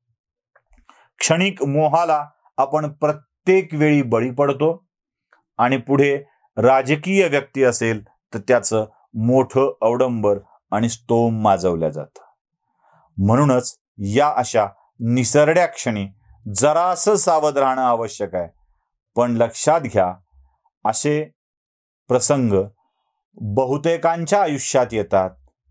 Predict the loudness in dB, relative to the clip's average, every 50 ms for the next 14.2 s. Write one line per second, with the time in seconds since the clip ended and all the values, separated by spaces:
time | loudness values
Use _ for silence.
0 | _ -2 0 0 2 2 0 -4 -6 -14 _ _ _ _ _ _ -16 -10 -4 0
1 | 0 2 2 0 2 2 2 2 2 0 -2 -4 -6 _ _ _ _ -16 -6 0
2 | 0 0 0 0 -2 -2 -2 0 -2 -2 0 0 0 0 0 0 -2 -2 0 2
3 | 0 2 2 0 -2 -2 -2 -6 -10 -14 _ _ _ _ _ -4 0 2 2 4
4 | 4 2 2 2 -2 -4 -4 -2 0 0 2 2 2 2 0 0 -2 2 2 2
5 | 2 4 0 0 2 2 0 2 2 0 0 0 -2 -2 -4 -4 -6 -10 -12 _
6 | _ _ _ _ _ -4 -4 -4 -2 0 0 0 0 0 -2 -6 _ _ _ _
7 | _ _ _ _ _ _ _ _ _ _ _ -8 -6 -4 -2 -2 0 0 0 2
8 | 2 2 2 0 -2 -8 _ _ _ _ _ _ _ _ -4 -2 0 0 0 -2
9 | -2 -2 -4 -4 -4 -6 -8 -6 -2 -2 -2 -2 -4 _ _ _ _ _ _ _
10 | _ _ _ -2 -2 0 0 -2 -2 -4 -4 -4 -2 -2 -2 -2 0 -2 0 2
11 | 2 0 2 0 0 0 2 0 0 -2 -4 -6 -6 -6 -4 -4 -2 0 -2 -2
12 | -2 -6 -4 -2 0 2 2 0 0 0 0 2 2 2 2 0 -2 -4 -6 -6
13 | -6 -6 -8 -8 -4 -2 0 2 2 2 2 2 0 -2 -2 -4 -2 -2 2 2
14 | 2 2 2